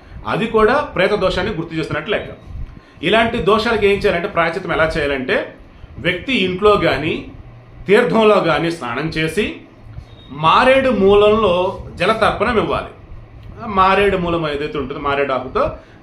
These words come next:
జలతర్పణం ఇవ్వాలి స్నానం శుభ్రంగా చేసి. వేద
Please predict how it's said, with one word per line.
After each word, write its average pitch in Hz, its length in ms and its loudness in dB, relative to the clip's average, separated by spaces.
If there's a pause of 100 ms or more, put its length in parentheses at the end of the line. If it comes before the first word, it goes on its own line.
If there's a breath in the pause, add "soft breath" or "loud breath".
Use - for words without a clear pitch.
జలతర్పణం 170 580 0
ఇవ్వాలి 139 300 -4
స్నానం 143 340 -2
శుభ్రంగా 135 400 -4
చేసి. - 240 -10 (1200 loud breath)
వేద 226 240 2